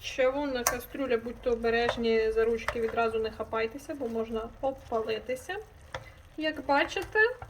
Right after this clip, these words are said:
воно виглядає, що воно вже все дуже прекрасно є готове.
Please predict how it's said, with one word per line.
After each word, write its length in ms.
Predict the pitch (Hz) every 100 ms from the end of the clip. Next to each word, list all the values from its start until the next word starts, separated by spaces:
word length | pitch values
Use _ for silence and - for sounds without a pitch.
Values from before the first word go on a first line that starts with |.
| -
воно 340 | 339 285 277
виглядає, 680 | 302 330 330 320 330 320 359
що 220 | 339 - 339
воно 220 | 330 320
вже 180 | 311 320
все 420 | - - 277 302
дуже 460 | 277 247 262 285 277
прекрасно 680 | 277 247 - 240 233 - 233
є 260 | 233 226
готове. 480 | 226 226 226 220 294